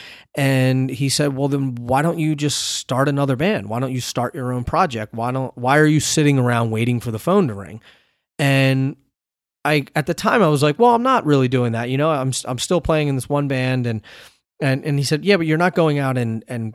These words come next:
getting more gigs, and whether it be with a different band, whether it be as a solo project, whether it be, you know, as a, uh, as a,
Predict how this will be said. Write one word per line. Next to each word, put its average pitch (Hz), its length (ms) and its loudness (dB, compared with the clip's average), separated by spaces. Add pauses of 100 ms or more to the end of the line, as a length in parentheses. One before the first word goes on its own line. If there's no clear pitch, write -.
(120)
getting 131 320 2
more 127 300 2
gigs, 110 480 -2
and 123 180 -4
whether 120 260 0
it 113 80 -4
be 127 160 0
with 120 160 -2
a 117 60 -2
different 110 300 -6
band, 180 420 2
whether 123 220 0
it 110 80 -4
be 117 120 -4
as 110 120 -8
a 113 40 -8
solo 185 380 4
project, 160 600 0
whether 123 320 -4
it 110 80 -10
be, 120 320 -4 (340)
you 127 80 0
know, 110 260 -2 (280)
as 117 320 -2
a, 117 320 -2
uh, 110 220 -4
as 117 180 -6
a, 113 100 -6